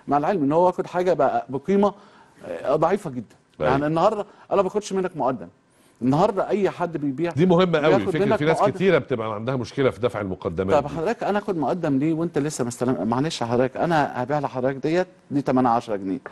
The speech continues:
Speaker 1: هتقول لي: "اديهاني خد العشرة". صح؟
Speaker 2: صح.
Speaker 1: انا النهارده لسه ما استلمتش، مع ان وحدتك موجوده، وحدتك
Speaker 2: وانت
Speaker 1: موجودة، بس
Speaker 2: المفروض
Speaker 1: لسه
Speaker 2: لما
Speaker 1: استلم-
Speaker 2: تستلم خلال سنتين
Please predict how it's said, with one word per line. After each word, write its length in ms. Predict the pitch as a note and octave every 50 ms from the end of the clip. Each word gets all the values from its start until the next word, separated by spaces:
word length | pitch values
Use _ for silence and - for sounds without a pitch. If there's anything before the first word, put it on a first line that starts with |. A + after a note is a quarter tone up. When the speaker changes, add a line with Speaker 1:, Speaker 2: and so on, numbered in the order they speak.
| - - - -
Speaker 1:
هتقول 240 | - - C#3+ C3+
لي: 60 | E3 D#3+
"اديهاني 360 | B2+ A2 A2+ A#2 C#3 C#3+ D3 - -
خد 80 | F#2
العشرة". 360 | F#2 D#2 C#2+ C2+ - - - - - _ _ _ _ _ _ - - - - - - - - _ - - - - - _ - _ -
صح؟ 140 | - G2 - - - - -
Speaker 2:
صح. 180 | - - A#2 -
Speaker 1:
انا 200 | D#3 F#3+ G3+ A3
النهارده 460 | G#3 F#3+ E3 E3+ G#3+ A3 G3+ G#3+ G3 - - _ _ _ -
لسه 260 | - G3 G#3+ - -
ما 60 | E3 D#3
استلمتش، 560 | - - D#3 D3 C#3+ C3 - - - - B2+
مع 120 | B2 C3+
ان 100 | F3 F#3+
وحدتك 360 | F#3 D3 D3+ D3+ F#3+ - E3+ - E3+
موجوده، 280 | D#3 C#3 C#3 C#3+ C3 - - _ _ _ _ _ _ _ _ _ _ _ _ _ _ _ _ _ -
وحدتك 420 | - A#2+ C3+ C#3+ F3+ F3 F#3 E3 A#2
Speaker 2:
وانت 220 | - - A#2+ D#3+
Speaker 1:
موجودة، 180 | D3 F3+ C3+ B2
بس 60 | G3
Speaker 2:
المفروض 180 | F#3+ - F#3 F#3
Speaker 1:
لسه 80 | G#3+ G3+
Speaker 2:
لما 140 | D#3 D3 C3+
Speaker 1:
استلم- 60 | -
Speaker 2:
تستلم 420 | C3+ A#2+ - - E3+ F3 D#3+ C#3 A2 - -
خلال 220 | B2+ C#3 D#3 D3
سنتين 580 | - C3+ B2 A#2 G2+ - D3+ E3 E3+ E3+ D#3